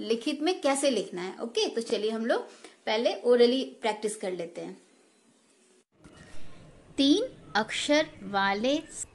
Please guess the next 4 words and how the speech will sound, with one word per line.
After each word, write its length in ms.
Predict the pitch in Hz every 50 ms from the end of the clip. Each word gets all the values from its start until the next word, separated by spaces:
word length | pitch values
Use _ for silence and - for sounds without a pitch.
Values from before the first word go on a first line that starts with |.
| - - - - - - - - - - - - - - - - - - -
श, 180 | - - - 262 240 226 220 233 254 359 523 - - - - - - - 233
ह, 300 | 214 214 214 240 302 415 - - - -
द, 380 | 233 247 285 302 277 214 - - - -
शहद। 600 | - - - - 440 440 - 359 339 339 349 339